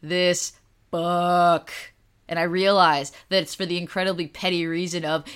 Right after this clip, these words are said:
it's really long, and I think it's really boring, and I have absolutely no interest in these dudes who are at sea just kinda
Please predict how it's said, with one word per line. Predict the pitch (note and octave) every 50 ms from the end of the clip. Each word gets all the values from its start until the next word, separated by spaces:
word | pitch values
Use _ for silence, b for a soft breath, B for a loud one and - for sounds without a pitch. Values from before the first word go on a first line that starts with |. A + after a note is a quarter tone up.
| B -
it's | D4+ D#4+ A#3+ -
really | F3 D3 D3+ G3 G#3 G3 G3 G#3 G#3 G#3
long, | G3+ G3+ G#3 G#3 G3 F3 D#3+ E3+ B B B
and | F3 G3+
I | A3+ G3+ C#4+
think | - F#3+ F#3 F#3 -
it's | G#3 G3+ -
really | D#3+ C#3+ C#3+ E3+ G#3+ G3 F#3+ F#3+ G3+ G3+
boring, | E3+ D#3+ F3 G3 A3 A3+ G#3 F3+ C#3+ A2+ C#3 B B B
and | - G#3 A3+
I | A#3
have | B3 C4 A#3+ A3
absolutely | A3+ A3+ A3+ - - A3+ A3 A3
no | G3+ G3 G#3+ G#3+
interest | G#3+ A3+ A#3+ - - E3+ D#3+ E3 - -
in | F#3 F#3
these | F#3 G3+ G#3 F3
dudes | C3+ G#3+ A3+ A#3 G#3+ F#3 E3 C#3+ C#3
who | C#3+ F3 G3
are | G3 G3+
at | G3+ G#3+ G#3
sea | - - - A3 A#3+ A#3 G3+ E3+ D#3+
just | C#3+ F#3+ F#3 - -
kinda | - G3 F#3 F#3+ F3+ C#3 C3+